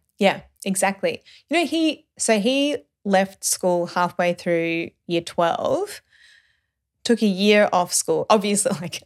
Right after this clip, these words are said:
I can imagine, I can imagine why everyone would be pissed 'cause you're like, "You're so close, dude.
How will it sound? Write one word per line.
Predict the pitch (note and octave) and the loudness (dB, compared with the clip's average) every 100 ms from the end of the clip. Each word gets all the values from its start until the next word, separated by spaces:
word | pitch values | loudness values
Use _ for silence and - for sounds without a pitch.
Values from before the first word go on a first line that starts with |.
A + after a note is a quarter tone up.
| - | 0
I | |
can | A3+ C4+ | 2 4
imagine, | C4+ C#4 B3+ F#3+ F3 - | 4 4 4 2 0 -2
I | G3+ | -2
can | D4 | 0
imagine | F#4 G4 D4+ G3 | 2 2 2 2
why | D#3+ D#3 | 4 4
everyone | - F3+ E3+ E3+ | 2 2 2 0
would | E3+ | -2
be | F#3+ | -4
pissed | - C#3+ F#3 | -2 -2 -2
'cause | G#3 F#3 | 0 2
you're | |
like, | F3 - | 2 2
"You're | B3 | 0
so | - C#4+ A3 | 2 4 4
close, | F#3+ E3+ D3 D3 | 2 -2 -2 -2
dude. | - C#3+ D3+ | -4 -2 -4